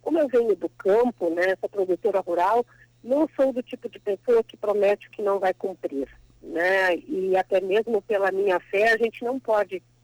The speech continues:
enganar ao próximo. Então, são ideias que a gente vai conseguir colocar em prática, são ideias que já estão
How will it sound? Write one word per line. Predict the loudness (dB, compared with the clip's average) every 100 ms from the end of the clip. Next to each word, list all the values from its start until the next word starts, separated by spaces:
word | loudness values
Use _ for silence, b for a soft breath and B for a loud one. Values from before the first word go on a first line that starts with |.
| _
enganar | -4 0 2 2 2 0 -2 _ b b _
ao | -6 -4
próximo. | -2 -2 -2 -6 -10 -10
Então, | -2 2 2 0 B B B _
são | 0 2
ideias | 2 2 4 4 4 2 0 _
que | 0
a | 2
gente | 0 -2 -2
vai | -2
conseguir | -2 -6 -6 -6
colocar | -4 -2 0
em | -2
prática, | 0 0 0 -2 -8 -6
são | -6 -4
ideias | -2 2 2 0 -4
que | 0
já | 2
estão | 2 _ 2 2